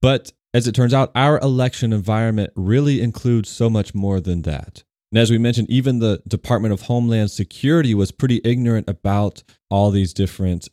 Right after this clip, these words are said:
avenues by which someone could attack our election infrastructure. The Homeland Security officer who first looked at election security in America was blown away at the scope of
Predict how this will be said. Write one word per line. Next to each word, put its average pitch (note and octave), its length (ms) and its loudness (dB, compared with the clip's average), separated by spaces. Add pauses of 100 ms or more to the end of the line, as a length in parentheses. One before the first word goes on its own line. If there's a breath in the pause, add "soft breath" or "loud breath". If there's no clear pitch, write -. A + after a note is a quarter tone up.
avenues A2+ 480 2
by G2+ 160 0
which G2+ 200 -2
someone G2 260 -2
could G#2 160 -2
attack F2+ 580 -4 (140)
our G2+ 160 2
election E2+ 400 -2
infrastructure. - 840 -2 (340)
The G#2+ 440 2
Homeland C3 480 2
Security A#2+ 500 0
officer A2+ 520 -2
who G#2+ 180 0
first - 440 -2
looked A#2+ 520 0
at A#2+ 100 2
election A2+ 360 0
security G#2+ 600 -2
in G#2 160 -2
America G2+ 580 0 (240)
was G#2 140 0
blown A#2 420 2
away A#2+ 440 2
at E2+ 100 -6
the G2 80 -2
scope A2 400 -2
of F#2+ 240 -4